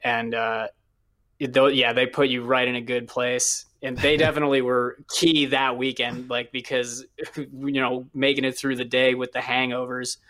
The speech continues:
Speaker 1: I de-, I needed the edibles to keep me
Speaker 2: Dude.
Speaker 1: going.
Speaker 2: Yeah, I was pretty much, like, I was pretty much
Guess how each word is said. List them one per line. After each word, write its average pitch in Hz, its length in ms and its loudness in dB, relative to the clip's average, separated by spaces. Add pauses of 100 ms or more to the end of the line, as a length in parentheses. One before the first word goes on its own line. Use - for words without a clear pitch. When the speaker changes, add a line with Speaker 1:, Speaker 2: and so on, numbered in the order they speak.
(280)
Speaker 1:
I 135 120 0
de-, 131 100 2
I 123 280 2
needed 127 500 0
the 120 80 -4
edibles 123 640 -4 (100)
to - 120 -14
keep 107 180 0
me 104 80 4
Speaker 2:
Dude. 87 80 -2
Speaker 1:
going. 120 340 -6 (320)
Speaker 2:
Yeah, 107 180 4
I 101 100 4
was 120 120 0
pretty 151 240 0
much, 131 300 -2
like, 95 420 -2
I 101 60 2
was 117 160 0
pretty 123 180 -4
much 110 380 -8